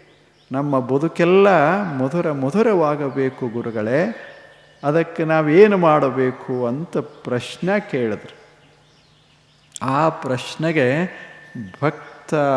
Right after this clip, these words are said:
ಭಕ್ತಿ ಸಾಮ್ರಾಜ್ಯದ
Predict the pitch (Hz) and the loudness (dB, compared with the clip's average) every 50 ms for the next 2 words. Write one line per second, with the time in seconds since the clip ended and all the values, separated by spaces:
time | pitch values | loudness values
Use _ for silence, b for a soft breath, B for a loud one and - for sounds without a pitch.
0 | 127 123 123 120 117 117 117 117 113 - 151 165 - - - - - 156 143 135 | 2 2 0 0 -2 -4 -6 -6 -6 -6 -6 -6 -6 -8 -14 -8 -4 -2 -2 -2
1 | 131 - - - 123 127 143 156 151 151 143 143 139 135 120 - - 147 151 156 | -2 -4 -4 -4 -4 -4 -4 -2 0 0 0 0 0 -4 -8 -8 -4 -4 -2 0
2 | 185 165 143 143 170 208 233 | 2 2 4 2 2 0 -4